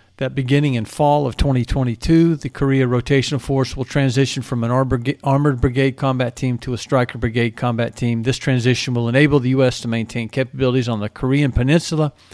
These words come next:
to rapidly respond to any acts of aggression.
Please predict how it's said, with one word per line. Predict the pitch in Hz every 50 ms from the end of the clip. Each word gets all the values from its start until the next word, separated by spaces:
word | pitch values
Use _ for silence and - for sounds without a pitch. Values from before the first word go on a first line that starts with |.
| - - _ _
to | - - 127
rapidly | 127 135 143 139 147 139 139 143 135
respond | 123 117 - - - 131 131 131 120
to | 123
any | - 147 139 143 143
acts | 135 135 131 - -
of | 127 117
aggression. | 117 113 131 135 131 - - - 87 78 -